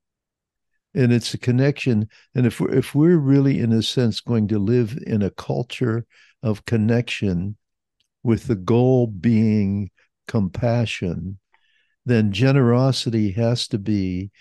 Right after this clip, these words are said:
rooted in, in, in the whole experience of compassion. And c-, compassio means suffering with. So when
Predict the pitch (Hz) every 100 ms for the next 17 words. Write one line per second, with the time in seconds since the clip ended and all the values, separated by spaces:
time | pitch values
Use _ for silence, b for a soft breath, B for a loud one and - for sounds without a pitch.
0 | b b 120 127 135 127 113 107 98 90
1 | 92 95 b b b b b - - 123
2 | 113 107 120 - 120 107 104 - - 123
3 | 117 120 - _ _ - 113 - - -
4 | 120 120 113 107 101 101 - - 104 98
5 | 98 - _ B B _ 113 98 - 117
6 | 120 107 - 95 90 - B B B -
7 | 107 104 - 131 - - 98 - 113 110
8 | - 117 107 101 98 101 98 98 101 85
9 | b b b - 127 123 - 117 101 90
10 | 127 127 123 87 - _ b b b _
11 | - - 117 110 110 - - 131 120 123